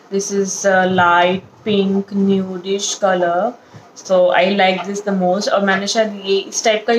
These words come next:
ये नहीं है, but इस टाइप की लगा रखी है, जो थोड़ी सी शिमरी में है। तो ये लगा के तो नहीं, but ये दिखा के भी समझ में आ रही है। So I like this nude। आजकल थोड़ा सा न्यूड ट्रेंड चल रहा है, तो मुझे न्यूड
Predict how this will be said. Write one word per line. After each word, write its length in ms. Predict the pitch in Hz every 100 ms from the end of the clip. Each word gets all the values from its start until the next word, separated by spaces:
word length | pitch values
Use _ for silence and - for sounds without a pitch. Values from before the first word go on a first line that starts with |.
| 233 - - -
ये 220 | 208 247
नहीं 260 | 262 226 220
है, 80 |
but 140 | 240 247
इस 160 | -
टाइप 240 | 226 202 196
की 60 | 226
लगा 320 | 214 180 170
रखी 340 | 170 165 196
है, 160 | 196 220
जो 120 | 214 202
थोड़ी 160 | 196
सी 60 | 214
शिमरी 460 | - 208 185 202
में 180 | 214 202
है। 200 | 202 247 - - - - - - - _
तो 760 | 196 180 180 175 180 180 180 175 - - 214
ये 100 | 220
लगा 340 | 202 185 180
के 140 | 185 233
तो 120 | 240
नहीं, 240 | 202 214
but 120 | 226
ये 60 | 240
दिखा 300 | 202 214 196
के 160 | 196 226
भी 100 | 233
समझ 380 | 220 208 202
में 60 | 208
आ 140 | 185
रही 200 | 180 180
है। 220 | 175 190 262 - - - - - _
So 340 | - 180 175 175 175 _ _ _ - 185
I 120 | 180
like 340 | 175 165 -
this 440 | - - - 196 190
nude। 220 | 180 156 - - _ -
आजकल 260 | 196 247
थोड़ा 160 | 254 254
सा 80 | 254
न्यूड 340 | 240 226 233 - - -
ट्रेंड 240 | 226 220
चल 140 | 226 214
रहा 180 | 208
है, 100 | 202
तो 100 | 196
मुझे 200 | 214 214
न्यूड 260 | 208 202 190